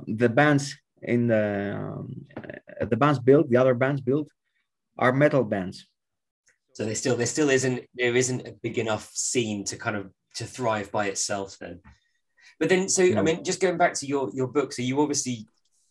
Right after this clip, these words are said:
Speaker 2: talked about, um, the harder and, and more metal side of things in your previous book, uh,
Speaker 1: Mm-hmm.
Speaker 2: Crossover, The Edge, Where Hardcore, Punk and Metal Collide. Um,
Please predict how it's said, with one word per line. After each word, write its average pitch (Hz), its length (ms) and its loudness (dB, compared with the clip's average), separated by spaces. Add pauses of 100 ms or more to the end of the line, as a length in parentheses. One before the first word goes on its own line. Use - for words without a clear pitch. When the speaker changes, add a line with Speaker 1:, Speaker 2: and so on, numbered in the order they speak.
Speaker 2:
talked 127 280 -4
about, 110 400 0
um, 104 520 -2 (340)
the 107 60 -2
harder 110 400 0
and, 98 220 -4
and 104 220 -8
more 107 140 -2
metal 107 320 -6
side 90 260 -4
of 92 80 -12
things 92 240 -12
in 90 80 -12
your 92 240 -8 (100)
previous 104 540 -6
book, - 380 -12 (600)
uh, 92 360 0
Speaker 1:
Mm-hmm. 107 100 -2
Speaker 2:
Crossover, 92 640 -4 (160)
The 101 140 -2
Edge, 104 260 -4
Where 101 140 -4
Hardcore, 110 600 -4
Punk 104 300 -8
and 98 160 -10
Metal 98 280 -8
Collide. 98 520 -6 (460)
Um, 117 480 2